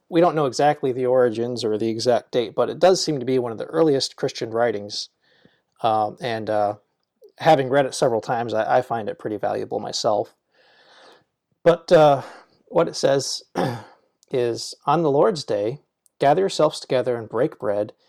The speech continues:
give thanks, but first confess your sins so that your sacrifice may be pure. However, let no one who is at odds with his brother come together with you until he is reconciled, so that your sacrifice may not be profaned.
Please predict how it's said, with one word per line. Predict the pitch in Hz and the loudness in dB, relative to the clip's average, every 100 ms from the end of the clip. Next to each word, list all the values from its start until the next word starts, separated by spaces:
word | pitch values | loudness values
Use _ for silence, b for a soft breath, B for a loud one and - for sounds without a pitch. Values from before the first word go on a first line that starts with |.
| _ _ | _ _
give | 139 180 | 0 0
thanks, | - 165 - - - - _ _ _ | 0 -4 -4 -12 -12 -12 _ _ _
but | - | -6
first | - 202 226 - | 0 2 2 0
confess | - 135 156 - | -10 -2 -2 0
your | 196 | -4
sins | - 131 117 - | -4 -4 -4 -6
so | 123 | -6
that | 123 | -6
your | |
sacrifice | 107 - 175 151 - 113 107 | -4 0 0 -2 -4 -4 -4
may | 120 | -8
be | 110 | -8
pure. | 110 - 185 - _ _ _ b b b b b _ | -8 -4 -4 -6 _ _ _ b b b b b _
However, | 151 185 185 196 - - | 4 4 4 -2 -4 -4
let | 156 | -2
no | 156 190 | 0 2
one | 214 | 2
who | 180 | 2
is | 175 | 4
at | 160 | 4
odds | 127 165 - | 6 4 2
with | 180 | -2
his | 170 | -2
brother | 123 120 | -2 -2
come | 113 120 107 | -4 -8 -4
together | 110 135 151 | -2 0 0
with | 110 | -2
you | 110 107 135 _ | -4 -8 -8 _
until | - 147 135 | -14 -4 0
he | 127 | 0
is | 123 135 | -2 0
reconciled, | 175 143 110 - - - | -2 -2 -6 -8 -8 -10
so | - - | -6 -6
that | 113 | -4
your | 127 | -6
sacrifice | - 147 180 - 120 107 - | -4 -6 -6 -6 -6 -6 -10
may | 117 | -12
not | 120 | -10
be | 113 | -12
profaned. | - 113 - 175 - 143 | -10 -10 -8 -10 -10 -16